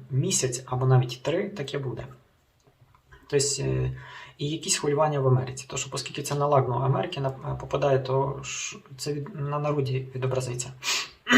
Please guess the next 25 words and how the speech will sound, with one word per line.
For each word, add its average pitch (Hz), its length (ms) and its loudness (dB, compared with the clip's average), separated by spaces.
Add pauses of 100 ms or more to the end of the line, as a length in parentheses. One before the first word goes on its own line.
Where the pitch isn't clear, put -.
(260)
<clears throat> - 1200 -4
І, 160 360 2
е, 127 300 6 (1080)
е, 139 240 8
про 131 120 4
що - 160 2
це - 120 -2
затемнення? 135 540 0
Тобто, 135 420 2 (200)
все-таки - 460 0
я, 123 220 6 (300)
е, 131 280 2
скажу 151 280 -4
для 131 200 0
простих - 400 -2
людей, 117 220 -8
так? - 200 -4
Саме, 196 380 2 (160)
м, 131 380 2
для 135 100 -2
нас, 127 300 2
не 127 120 2
для 127 120 0
країн, 156 400 -4
так, 127 200 -8